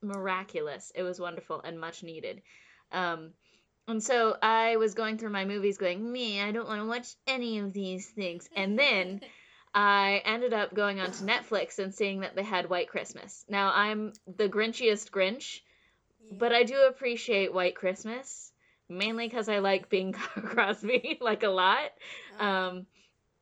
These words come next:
Speaker 1: and so there's something about that movie that just makes me feel, like, warm fuzzies,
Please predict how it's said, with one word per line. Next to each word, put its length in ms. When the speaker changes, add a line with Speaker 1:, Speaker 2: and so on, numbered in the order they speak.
Speaker 1:
and 160
so 140
there's 180
something 360
about 180
that 140
movie 200
that 160
just 200
makes 180
me 120
feel, 180
like, 200
warm 240
fuzzies, 560